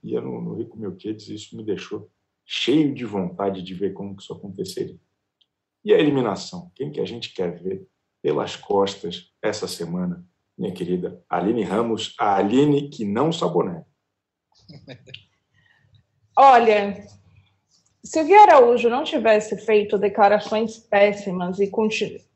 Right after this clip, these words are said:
Speaker 2: e ele continuar fazendo declarações péssimas sobre, é, remé-, pessoas que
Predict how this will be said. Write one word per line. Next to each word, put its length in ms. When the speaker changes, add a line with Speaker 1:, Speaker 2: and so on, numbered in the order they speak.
Speaker 2:
e 160
ele 140
continuar 400
fazendo 280
declarações 560
péssimas 640
sobre, 920
é, 640
remé-, 520
pessoas 720
que 140